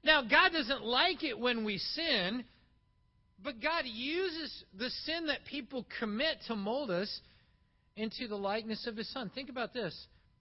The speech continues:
We wouldn't have a chance to be saved if people hadn't sinned against Jesus.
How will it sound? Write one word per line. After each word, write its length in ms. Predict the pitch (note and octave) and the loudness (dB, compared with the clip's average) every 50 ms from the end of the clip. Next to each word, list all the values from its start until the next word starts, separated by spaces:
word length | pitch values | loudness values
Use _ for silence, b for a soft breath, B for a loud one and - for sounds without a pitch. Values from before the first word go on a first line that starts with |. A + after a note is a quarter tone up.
| - G#3 | -12 -4
We 140 | A#3+ E4 | -4 -2
wouldn't 240 | E4+ E4 D4 A#3 G3+ | 0 0 0 0 0
have 120 | F#3+ F#3+ F#3+ | -2 -2 -2
a 40 | |
chance 340 | F3+ - - A3 A3 A3+ A3 - | -6 -4 -4 -2 -2 -2 -4 -6
to 80 | A3 | -10
be 100 | A3+ A#3+ | -10 -10
saved 560 | - - - D4 D4 D#4 D4+ A#3 D3 B2 - - | -8 -6 -8 -6 -6 -4 -4 -4 -6 -8 -10 -12
if 140 | F3 D3+ - | -14 -12 -8
people 260 | G3 F#3+ - G3 F3+ | -8 -6 -4 -2 -2
hadn't 220 | F3+ F3+ E3+ D#3+ | 0 0 -2 -4
sinned 240 | - - G#3 F#3+ F3+ | -6 -8 -8 -8 -8
against 340 | F3 D#3 F3 E3 D#3+ - - | -8 -8 -10 -10 -12 -14 -12
Jesus. 420 | C3 E3 A3+ B3 F#3+ F#3+ G3 - | -10 -8 -8 -8 -10 -10 -12 -12